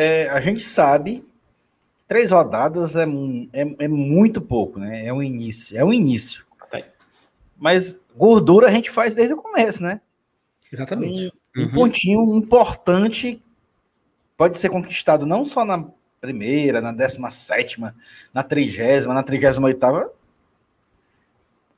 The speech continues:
Speaker 1: A questão de pontos corridos é exatamente essa, é o acúmulo, né? O acúmulo de pontos. Então,
Speaker 3: Três
Speaker 1: vamos
Speaker 3: pon-,
Speaker 1: fazer gordura.
Speaker 3: os três pontos de hoje do, contra o Sport foram os mesmos três pontos contra o Atlético Mineiro.
Speaker 1: Perfeitamente.
Speaker 3: Os mesmos.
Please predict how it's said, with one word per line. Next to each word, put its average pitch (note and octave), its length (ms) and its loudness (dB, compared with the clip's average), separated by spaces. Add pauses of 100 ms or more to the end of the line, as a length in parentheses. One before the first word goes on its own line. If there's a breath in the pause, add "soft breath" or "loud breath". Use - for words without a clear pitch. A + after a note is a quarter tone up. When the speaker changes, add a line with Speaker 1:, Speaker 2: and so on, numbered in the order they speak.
(140)
Speaker 1:
A C3+ 300 4
questão D#3+ 320 0
de D#3 80 2
pontos D#3 240 -2
corridos E3 320 -2
é - 20 2
exatamente G#3 460 -2
essa, A#3+ 240 0
é F3+ 60 2
o G3+ 40 2
acúmulo, A3 500 0
né? F#3 140 -6 (400)
O D3 60 -8
acúmulo A3+ 300 -6
de C#4+ 80 -14
pontos. G3+ 360 0
Então, D4 220 -14 (960)
Speaker 3:
Três D#3+ 220 4
Speaker 1:
vamos F#3 180 2
Speaker 3:
pon-, A3 100 0
Speaker 1:
fazer D#4 120 -6
gordura. D#4+ 420 -2 (180)
Speaker 3:
os F#3 100 2 (180)
três A#3 160 2
pontos G#3+ 500 0
de F#3 160 -2
hoje G3 280 4
do, E3 580 0 (340)
contra E3 260 -2
o F3+ 40 -2
Sport G#3 480 -2
foram F#3+ 280 2
os F#3 140 0
mesmos G#3+ 420 4
três A3 220 4
pontos G#3 380 -2
contra G#3 320 -4
o A3 40 6
Atlético G#3 440 -2
Mineiro. G#3 360 2 (540)
Speaker 1:
Perfeitamente. F#3 540 -4
Speaker 3:
Os C4 160 2
mesmos. D#3 240 -8